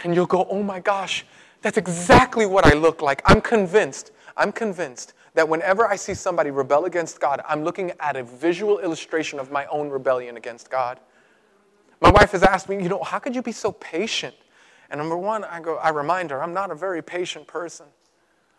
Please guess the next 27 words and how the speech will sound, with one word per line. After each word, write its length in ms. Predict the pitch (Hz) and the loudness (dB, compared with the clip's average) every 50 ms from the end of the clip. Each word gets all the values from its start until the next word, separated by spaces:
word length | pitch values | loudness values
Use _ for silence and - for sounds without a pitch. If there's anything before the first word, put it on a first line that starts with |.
| _ _ _ - | _ _ _ -10
but 180 | 151 160 - | -10 -6 0
it 180 | 180 190 - - | 0 -2 0 -2
makes 300 | 170 180 190 180 - - | -6 -6 -6 -8 -10 -8
me 160 | 180 175 170 | -6 -6 -6
weep 380 | 165 156 170 175 170 165 _ - | -6 -6 -6 -8 -8 -8 _ -12
when 160 | - 165 151 | -12 -10 -10
I 100 | 151 151 | -10 -10
see 360 | 147 - - - 185 175 156 | -10 -12 -12 -10 -8 -8 -8
people 300 | 147 - - 175 - 170 | -8 -8 -10 -10 -8 -6
behaving 600 | 151 147 143 - 165 170 143 143 135 131 139 - _ | -4 -4 -4 -2 -2 -4 -4 -4 -10 -14 -14 -18 _
just 320 | - 175 170 151 - - 139 | -6 -6 -6 -6 -6 -12 -16
like 220 | 131 131 143 _ | -16 -16 -16 _
me. 240 | _ 135 123 123 _ _ _ _ _ _ _ _ _ _ _ _ _ _ _ _ _ _ _ - | _ -20 -20 -20 _ _ _ _ _ _ _ _ _ _ _ _ _ _ _ _ _ _ _ -12
And 240 | 151 147 156 156 143 | -8 -8 -6 2 2
that 240 | 170 170 165 175 | 2 2 2 -2
Jesus 380 | - - 180 180 170 175 180 147 | -6 -6 -4 -4 -2 -4 -6 -6
gives 200 | - 190 175 156 | -2 -4 -2 -2
me 120 | 160 156 | -2 -8
so 440 | 151 - - - - - 190 185 180 | -8 -10 -14 -14 -12 -6 -4 -4 -4
much 300 | 175 165 147 135 - - | -4 -6 -8 -8 -8 -12
mercy, 460 | 165 147 143 143 - - - 147 135 _ _ _ _ _ _ _ _ _ _ _ _ | -10 -8 -10 -10 -10 -12 -20 -20 -20 _ _ _ _ _ _ _ _ _ _ _ _
so 460 | - - - - - - 226 196 180 | -14 -10 -10 -8 -4 -2 -2 -2 -2
much 260 | 180 165 160 156 - | -2 -4 -8 -8 -8
kindness, 800 | - - - - 160 156 160 151 - 156 151 151 - - - - _ _ _ _ _ _ _ _ _ | -10 -10 -6 -4 -6 -6 -6 -12 -18 -20 -20 -18 -18 -18 -18 -18 _ _ _ _ _ _ _ _ _
so 520 | - - - - - - - 214 202 220 | -10 -8 -6 -6 -6 -4 -4 -4 -4 -2
much 360 | 214 196 180 - - - - | -2 -2 -2 -2 -4 -6 -4
love. 540 | 175 165 165 175 175 170 170 160 - - - | -4 -2 0 2 2 0 -2 -6 -14 -20 -20